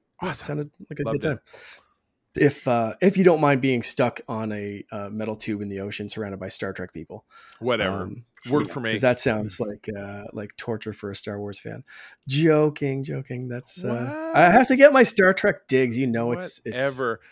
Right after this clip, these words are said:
Speaker 2: just
Speaker 1: Yeah, well,
Speaker 2: that
Speaker 1: you know
Speaker 2: this
Speaker 1: what?
Speaker 2: is the
Speaker 1: After you,
Speaker 2: way.
Speaker 1: after you watch that first episode of Lower Decks, which you promised me, then we'll come back and talk. But you know what?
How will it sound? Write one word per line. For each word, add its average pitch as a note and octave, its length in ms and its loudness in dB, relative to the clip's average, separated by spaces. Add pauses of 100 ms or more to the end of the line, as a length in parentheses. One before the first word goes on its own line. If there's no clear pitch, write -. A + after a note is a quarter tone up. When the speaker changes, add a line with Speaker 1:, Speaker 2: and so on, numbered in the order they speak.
Speaker 2:
just - 160 0
Speaker 1:
Yeah, E3 200 4
well, F3 200 2
Speaker 2:
that F3 60 2
Speaker 1:
you F3+ 80 -2
know F#3 100 4
Speaker 2:
this F3+ 60 4
Speaker 1:
what? F3+ 120 4
Speaker 2:
is F#3 60 -6
the A#3 60 -10
Speaker 1:
After - 60 -
you, E3+ 80 0
Speaker 2:
way. D#3+ 60 -6 (140)
Speaker 1:
after F3+ 180 -4
you E3+ 40 -2
watch D#3 240 0
that C#3 160 -2
first D3 220 -8
episode C3 320 -4
of A2+ 60 -8
Lower B2 260 -2
Decks, B2+ 280 -4
which - 180 -10
you A2+ 60 -12
promised G#2 460 -10
me, G2+ 260 -10 (260)
then G#2+ 200 -6
we'll A2 120 -6
come A2+ 180 -8
back G2+ 240 -2
and G2+ 120 -14
talk. G#2 320 -4
But A2 200 -4
you C#3 100 -8
know C3 140 -2
what? C#3 240 2